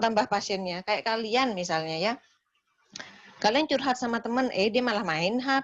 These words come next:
P. Hmm, ya kan, pengen nyeliding kan akhirnya. Nah, kayak gitu.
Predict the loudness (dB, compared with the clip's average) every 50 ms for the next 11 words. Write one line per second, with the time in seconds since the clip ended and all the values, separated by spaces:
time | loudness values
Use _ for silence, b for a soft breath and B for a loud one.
0 | -2 _ 0 2 4 4 2 0 -4 -6 -4 -2 0 0 0 0 -2 -2 -2 -4
1 | -4 -6 -6 -8 -10 -12 _ _ _ _ -20 -20 _ _ -2 2 2 2 2 2
2 | 0 2 2 4 2 0 0 0 -2 -2 0 -2 -2 -2 0 0 0 0 2 4
3 | 4 4 4 4 2 0 0 -2 0 -2 -2 0 0 0 0 0 0 0 0 0
4 | 2 0 0 -2 -4 -6 -6 -8 -10 -10 -8 -8 -8 -8 -8